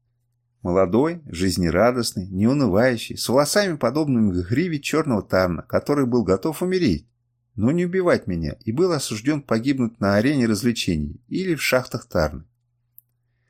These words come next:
И там осталось еще много людей, скованных и не скованных, работающих в шахтах, на полях, в самом городе. Тех, что страдали от жестокости законов Тарны,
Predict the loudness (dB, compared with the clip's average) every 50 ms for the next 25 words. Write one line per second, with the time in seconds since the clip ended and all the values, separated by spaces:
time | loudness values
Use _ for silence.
0 | _ _ _ _ _ _ _ _ _ _ _ _ _ _ _ _ _ -4 -4 0
1 | 0 0 0 2 0 -2 0 0 2 2 2 2 0 -2 -2 -2 0 0 0 0
2 | 2 0 0 -2 -6 -12 _ _ _ _ -2 0 2 2 2 0 -2 -2 -2 -2
3 | 0 0 0 0 -2 -6 -12 _ _ _ _ _ _ _ _ -12 -12 -6 -4 -2
4 | -2 -2 -2 -4 -6 -6 -6 -6 -4 -4 -4 -6 -2 -2 -2 -2 -2 -4 -8 -12
5 | _ _ _ _ _ -8 -4 -2 -2 0 0 -2 -2 -4 -8 -8 -8 -8 -8 -8
6 | -8 -6 -6 -2 0 0 -2 -2 -6 -12 -18 -18 -12 -8 -8 -4 0 0 2 2
7 | 2 0 -2 -6 -10 _ _ _ _ -6 -2 -2 0 0 2 2 2 0 0 0
8 | 0 0 -2 -4 -6 -10 _ _ _ _ _ _ _ _ _ _ _ _ _ _
9 | _ _ _ _ _ -10 -2 -2 -2 -2 -2 -4 -6 -6 -6 -4 -4 -4 -2 0
10 | 0 0 2 0 0 0 0 0 -2 -2 -2 -2 -2 -2 -2 -4 -4 -4 -2 -2
11 | 0 0 0 -2 -2 -2 -2 -4 -2 0 0 2 2 0 -4 -10 -12